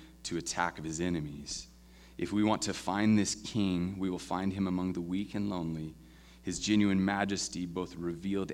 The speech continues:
and hidden in choosing to share their vulnerability, suffering, their guilt, and their powerlessness. He lived just like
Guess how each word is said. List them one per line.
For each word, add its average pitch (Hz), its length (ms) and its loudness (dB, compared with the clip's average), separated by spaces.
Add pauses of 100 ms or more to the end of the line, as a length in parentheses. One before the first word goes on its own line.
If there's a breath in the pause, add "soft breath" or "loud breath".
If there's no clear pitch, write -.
and 101 220 2
hidden 85 400 -4 (220 loud breath)
in 87 120 -2
choosing 98 460 0
to 90 140 -8
share 87 480 -4 (200 loud breath)
their 85 140 -2
vulnerability, 82 840 -2 (220 loud breath)
suffering, 76 640 -6 (320 loud breath)
their 82 140 -4
guilt, 82 600 -6 (380 loud breath)
and 82 140 -2
their 78 120 -2
powerlessness. 78 840 -4
He 90 140 -6
lived 85 680 -6 (1200 loud breath)
just 85 280 -4
like 82 280 -8